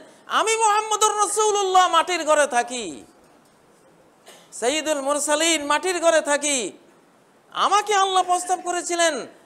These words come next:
'হে মুহাম্মদ, যদি চাও, আজআল্লাকা বাতহা মাক্কাতা যাহাবান,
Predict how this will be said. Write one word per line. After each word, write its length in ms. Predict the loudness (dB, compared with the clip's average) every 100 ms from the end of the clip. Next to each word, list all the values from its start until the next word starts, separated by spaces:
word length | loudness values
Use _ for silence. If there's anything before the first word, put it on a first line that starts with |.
| _ _ -6
'হে 180 | -4 -2
মুহাম্মদ, 480 | -2 -2 -2 -2
যদি 180 | -2 -4
চাও, 320 | -2 2 4
আজআল্লাকা 920 | 4 2 2 0 0 -2 -2 0 -2 -4 -14 -20
বাতহা 580 | -8 -8 -6 -4 -2 -2
মাক্কাতা 480 | -4 -4 -4 -2
যাহাবান, 540 | 0 2 4 2 0